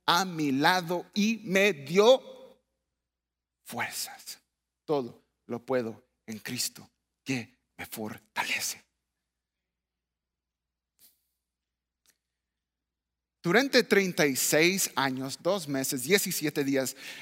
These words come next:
el señor Archie Williams, un señor cristiano, estuvo en una celda,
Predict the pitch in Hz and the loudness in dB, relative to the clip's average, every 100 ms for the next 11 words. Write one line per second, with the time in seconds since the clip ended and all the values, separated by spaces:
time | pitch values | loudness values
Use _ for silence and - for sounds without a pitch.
0 | - 151 151 170 170 - 233 240 240 180 | -6 -4 -2 -2 -2 0 -2 0 -2 0
1 | 131 107 175 190 226 190 147 - 156 139 | -2 -4 -4 -4 -2 -4 -6 -4 -2 -2
2 | 110 - _ _ _ _ _ _ _ _ | -4 -14 _ _ _ _ _ _ _ _
3 | _ _ _ _ _ _ _ _ _ _ | _ _ _ _ _ _ _ _ _ _
4 | 139 - 165 190 - 127 139 220 - 170 | -4 -2 0 0 0 -4 0 0 2 2
5 | 151 185 - | 0 -4 -6